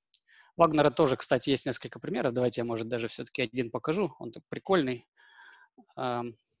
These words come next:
так. Э, если вы помните, Майнкрафт, такая игра есть, э, то вот весь мир Майнкрафта, он как раз генерируется из таких блоков вокселей трёхмерных.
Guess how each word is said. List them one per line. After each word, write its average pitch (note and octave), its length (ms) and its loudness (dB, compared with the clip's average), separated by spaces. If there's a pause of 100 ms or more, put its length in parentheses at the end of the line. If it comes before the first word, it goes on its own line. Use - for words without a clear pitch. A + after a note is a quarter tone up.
(760)
так. - 380 -8 (520)
Э, C3+ 420 4
если G#3+ 300 6
вы G3 120 8
помните, F#3 440 6
Майнкрафт, C#3+ 560 4
такая B2+ 360 4
игра B2 220 6
есть, D3 520 2
э, - 600 -2
то C#3 160 0
вот C#3 200 2
весь D#3 260 6
мир B3+ 200 4
Майнкрафта, C#3+ 680 4
он A3 140 2
как - 160 -4
раз F3+ 220 8
генерируется D3+ 560 6
из - 80 -6
таких - 300 -2
блоков C#3 420 2
вокселей D3 460 2
трёхмерных. B2+ 680 -2